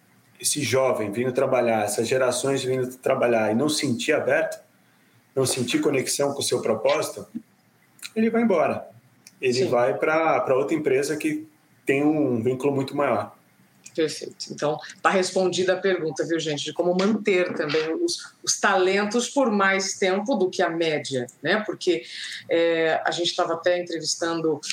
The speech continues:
Speaker 2: o Luciano Galvão, que, ah, fala sobre o protagonismo da carreira, e ele trouxe, né, esses dados, o Luciano do Facebook, LinkedIn,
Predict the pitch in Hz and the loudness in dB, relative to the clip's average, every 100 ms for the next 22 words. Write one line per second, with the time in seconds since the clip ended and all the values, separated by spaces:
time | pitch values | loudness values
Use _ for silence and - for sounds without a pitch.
0 | - - 156 160 160 160 156 180 160 160 | -6 -8 -2 0 0 0 -2 -2 -2 0
1 | 165 147 139 202 330 - _ _ _ _ | 0 0 0 0 -2 -8 _ _ _ _
2 | _ - _ - _ _ - - - - | _ -20 _ -20 _ _ -20 -18 -12 -10
3 | - - - 175 170 165 156 147 127 135 | -6 -6 2 4 4 4 2 0 -2 -6
4 | - - - 160 156 - 160 160 - 160 | -18 -20 -6 -2 -2 2 2 2 0 -2
5 | 156 147 185 175 165 160 180 220 185 165 | 0 0 -2 -2 0 0 0 0 0 -2
6 | 147 135 147 185 208 - - _ _ _ | -4 -4 0 2 2 -2 -8 _ _ _
7 | _ _ _ - _ _ _ _ - 160 | _ _ _ -20 _ _ _ _ -10 -4
8 | 160 - 175 180 185 202 190 170 - 160 | -2 2 2 0 0 2 2 0 -4 -4
9 | 151 165 160 - 147 139 151 147 143 147 | 0 0 -2 -4 -4 0 2 2 0 -6
10 | 143 - - - 160 156 - 160 156 151 | -4 -4 -6 -4 -2 -2 -2 -2 -2 -2
11 | 156 - 151 147 156 156 165 143 156 147 | -2 -2 -6 -4 -4 -2 -2 0 -2 -2